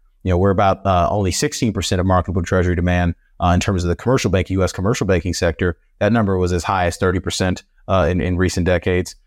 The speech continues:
And so we definitely think that you're gonna experience financial repression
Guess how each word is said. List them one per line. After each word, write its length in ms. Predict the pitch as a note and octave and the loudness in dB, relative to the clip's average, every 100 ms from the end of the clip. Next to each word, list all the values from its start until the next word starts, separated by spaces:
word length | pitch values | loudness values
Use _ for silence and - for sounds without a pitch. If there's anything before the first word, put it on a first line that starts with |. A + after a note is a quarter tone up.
| _ | _
And 260 | F2 F2+ E2+ | -2 -2 0
so 160 | F#2+ F2+ | -2 -2
we 240 | F#2 G#2+ | -2 0
definitely 320 | A#2+ C3 G#2+ | 0 2 -2
think 300 | - A2 - | 0 -4 -2
that 80 | G2 | 0
you're 240 | F2+ F2 | 0 0
gonna 200 | F#2+ F#2 | 0 2
experience 640 | F2+ - - G2+ F#2 E2+ - _ _ | 0 -2 -2 0 0 -4 -10 _ _
financial 400 | G2+ F#2 F2+ G2 | 0 0 0 0
repression 640 | F2+ - F2 - F2 E2+ | -2 0 -2 -2 -4 -4